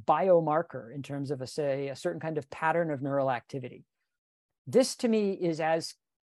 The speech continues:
confused conceptually as thinking that you could identify what love is in the brain. Of course, you need a brain to experience love,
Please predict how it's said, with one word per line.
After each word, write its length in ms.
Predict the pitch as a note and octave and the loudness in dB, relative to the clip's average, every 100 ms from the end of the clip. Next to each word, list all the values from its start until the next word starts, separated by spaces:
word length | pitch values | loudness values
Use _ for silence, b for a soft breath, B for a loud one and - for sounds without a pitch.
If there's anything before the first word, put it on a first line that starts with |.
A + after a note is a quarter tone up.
| _ - | _ -10
confused 880 | E3 C#3+ - F3 A#3 B3 G3 - | -6 -6 -6 0 4 4 2 0
conceptually 800 | - E3 - F3+ - C#3 A#2+ G2 _ _ _ - | -6 -8 -4 -4 -4 -10 -10 -12 _ _ _ -6
as 180 | E3 - | -6 -2
thinking 540 | G#3+ G#3+ G3 D#3+ D3 - _ - | 0 0 2 0 0 -6 _ -8
that 120 | - | -4
you 120 | F#3 | -4
could 200 | F3 F3+ | -2 0
identify 760 | E3 D#3 E3+ F3+ F#3 - E3+ D3+ | 2 0 0 -2 -2 0 2 2
what 200 | D#3 C#3+ | 0 -2
love 480 | D#3+ C#3 D3 D3+ C3 | -4 2 4 4 2
is 160 | C3 C3+ | -4 -6
in 120 | B2 | -8
the 100 | A#2 | -8
brain. 300 | A#2+ A2+ G#2+ E3 _ _ _ _ - | -8 -8 -12 -20 _ _ _ _ -4
Of 80 | - | 2
course, 260 | A#3+ G#3+ | 4 4
you 120 | G#3 F#3+ | 2 4
need 240 | G#3 C4+ | 6 6
a 60 | G#3 | 4
brain 280 | G#3 G3+ | 2 2
to 120 | G3 G3 | -2 -4
experience 600 | - - E3 C#3+ B2+ C#3 | -4 0 2 2 -2 -4
love, 460 | A#2+ A#2 F3 - | -4 -6 -8 -14